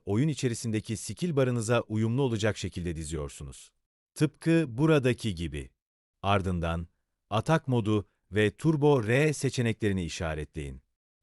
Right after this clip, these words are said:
Eğer atak yaparken minor atmasını istiyorsanız, Turbo Minor veya Turbo Minor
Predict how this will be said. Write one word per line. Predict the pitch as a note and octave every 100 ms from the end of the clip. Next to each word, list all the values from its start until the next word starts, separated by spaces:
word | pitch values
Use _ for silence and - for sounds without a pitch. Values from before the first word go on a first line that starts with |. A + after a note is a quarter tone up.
| -
Eğer | B2+ D3 D3+
atak | A#2 A2+ C3+
yaparken | A2+ G#2+ A2 G2+ G#2+ G2
minor | F2+ A2 A#2+
atmasını | G#2 - F#2 F#2+
istiyorsanız, | E2 - F2 D#2 - C#2 C2+ - _ _ _ _ -
Turbo | C#3+ C3+ C3
Minor | A2+ A2 A2+ G#2+
veya | G2+ G2+ G2
Turbo | - D3+ C#3+ C#3
Minor | A#2 A2+ A2